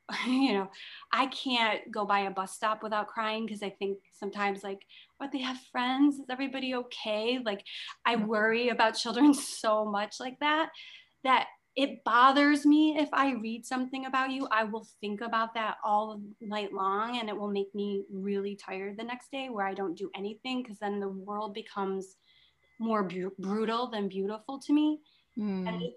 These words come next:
Speaker 1: only way I can personally make stuff and I think contribute to the joy and the beauty of the world is when I wake up feeling full,
Speaker 3: Mm.
Speaker 1: then, then I can handle, or,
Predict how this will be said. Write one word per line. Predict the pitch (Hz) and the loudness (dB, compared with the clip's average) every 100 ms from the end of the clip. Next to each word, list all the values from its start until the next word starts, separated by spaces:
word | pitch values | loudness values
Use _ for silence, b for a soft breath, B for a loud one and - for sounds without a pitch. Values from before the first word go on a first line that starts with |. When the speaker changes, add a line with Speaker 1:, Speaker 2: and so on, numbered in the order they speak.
| - | -2
Speaker 1:
only | 302 285 302 311 311 277 | 4 8 10 12 10 8
way | 214 208 220 262 277 - | 4 0 0 -2 -4 -2
I | 220 220 233 269 277 277 | 0 4 6 4 2 -2
can | 240 | -8
personally | 226 214 - 233 214 | -6 -10 -10 -8 -4
make | 202 196 | -4 -4
stuff | - 247 247 _ _ _ _ _ _ _ _ - | -8 -10 -10 _ _ _ _ _ _ _ _ -4
and | 208 | 0
I | 202 | 0
think | 202 202 | -2 -10
contribute | - 196 - 202 240 240 - - - | -10 -10 -8 -6 -4 -6 -8 -16 -8
to | 226 208 | -6 -4
the | 196 | -6
joy | - 208 202 202 | -6 -4 -2 0
and | 202 | -2
the | |
beauty | 190 202 208 202 | -4 -6 -4 -4
of | 196 | -6
the | 170 | -10
world | - 175 254 b b _ | -8 -6 -8 b b _
is | 226 190 | -8 -6
when | 196 180 196 | -6 -6 -8
I | 202 | -10
wake | 214 202 | -10 -8
up | 185 - _ | -8 -8 _
feeling | 240 247 277 294 285 | -6 0 4 4 2
full, | - 302 320 320 b b b _ _ - | 0 2 2 0 b b b _ _ -8
Speaker 3:
Mm. | 208 196 190 | -6 -4 0
Speaker 1:
then, | 214 208 392 - - _ | 2 2 0 -4 -14 _
then | 208 240 285 | -2 6 6
I | 311 | 6
can | 302 254 | 2 -2
handle, | 214 220 220 226 240 240 247 - _ _ _ _ _ | -2 -2 -2 -2 -4 -4 -6 -10 _ _ _ _ _
or, | 240 226 - | -6 -6 -6